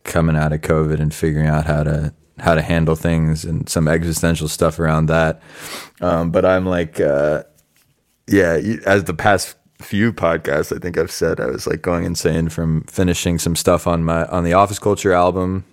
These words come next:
Uh, but I'm kind of putting that behind me for the time being as it's being mixed. And I'm, I'm just, you know, for a while, I feel like I wasn't listening to much music other than that and the Late Era albums, which it makes you a bit insane. It's like you wanna be into, like,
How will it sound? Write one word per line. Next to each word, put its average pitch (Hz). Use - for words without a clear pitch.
Uh, 80
but 80
I'm 82
kind 82
of 80
putting 92
that 82
behind 98
me 95
for 92
the 90
time 90
being 90
as 82
it's 80
being 85
mixed. 98
And 82
I'm, 80
I'm 78
just, -
you 82
know, 80
for 87
a 85
while, 82
I 80
feel 85
like 80
I 78
wasn't 82
listening 82
to 85
much 87
music 87
other 90
than 82
that 82
and 82
the 82
Late 80
Era 98
albums, 120
which 85
it 80
makes 87
you 90
a -
bit 80
insane. 87
It's -
like -
you -
wanna 85
be 82
into, 82
like, 82